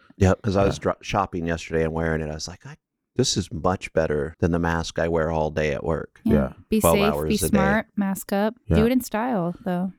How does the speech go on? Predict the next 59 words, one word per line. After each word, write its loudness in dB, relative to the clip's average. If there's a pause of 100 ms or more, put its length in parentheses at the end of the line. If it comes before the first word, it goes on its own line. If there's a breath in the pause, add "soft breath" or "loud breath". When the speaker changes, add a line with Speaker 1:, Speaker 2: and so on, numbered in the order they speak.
(160)
Speaker 2:
Yeah, 2
and 0
I 0
wasn't -4
even -6
gonna -4
add -2
'em -6
to -20
the -4
website -2
except -10
you -6
needed -8
one. -12
So -12
I -4
was -6
like, -4
"Oh, -2
I'll -2
just -14
throw -14
it -12
up -18
there." -10 (140)
Speaker 1:
Yeah. 0 (180)
Speaker 2:
'Cause 0
I, 0
I -4
honestly -8
make, -4
I -2
put -6
our -2
logo -6
on -8
just -16
about -6
everything -6
I -6
can -6
at -8
this -4
point -8 (220)
'cause -4
I -4
like -6
getting -8
the -6
word -4
out -6
there -4
on -10
random -8
articles -10
of -14
clothing. 0 (240 soft breath)
Speaker 1:
Mm-hmm. 2